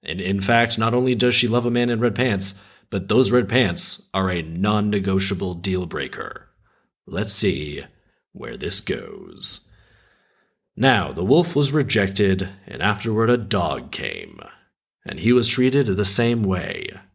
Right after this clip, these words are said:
He also has a pointed mouth. Then came a moose, a rabbit, a bear, a lion, and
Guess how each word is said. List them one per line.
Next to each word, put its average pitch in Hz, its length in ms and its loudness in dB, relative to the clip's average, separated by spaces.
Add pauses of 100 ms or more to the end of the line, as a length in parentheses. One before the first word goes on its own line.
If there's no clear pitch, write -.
(560)
He 98 240 -12
also 95 420 -6
has 95 200 -6
a 101 60 -6
pointed 101 340 -10
mouth. 127 220 -10 (540)
Then 156 280 2
came 143 240 4
a 147 80 6
moose, 117 420 4
a 80 120 -6
rabbit, 123 500 2
a 101 120 -2
bear, 131 960 0 (140)
a 101 100 -2
lion, 120 800 2 (160)
and 85 200 -8